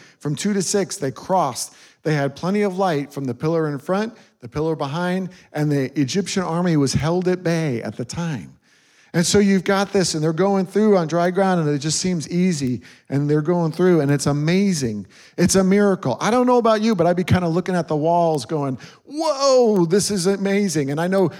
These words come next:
we've seen many depictions of this in, in the, in the cinema, right? Throughout the years, they've done it. And then there's a, even a,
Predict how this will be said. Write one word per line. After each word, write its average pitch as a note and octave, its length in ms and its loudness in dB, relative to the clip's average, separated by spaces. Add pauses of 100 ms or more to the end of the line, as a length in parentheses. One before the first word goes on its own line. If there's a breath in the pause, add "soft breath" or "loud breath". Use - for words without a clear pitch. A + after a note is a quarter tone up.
(100)
we've F3 180 4
seen G#3 300 0
many G3+ 240 0
depictions F#3+ 580 -2
of D3 140 -2
this C#3 240 0 (280 loud breath)
in, F3+ 300 0
in E3 160 0
the, D3+ 260 2
in C#3+ 160 -4
the C3+ 80 -4
cinema, E3+ 460 0
right? D3+ 340 -2 (380 loud breath)
Throughout F#3 440 0
the G3+ 100 2
years, F3+ 560 2
they've C#3+ 160 0
done E3 200 2
it. D3 160 -2
And C#3 140 -2
then D#3 80 2
there's D#3 240 2
a, E3 80 -2
even F#3 300 -4
a, E3 180 -2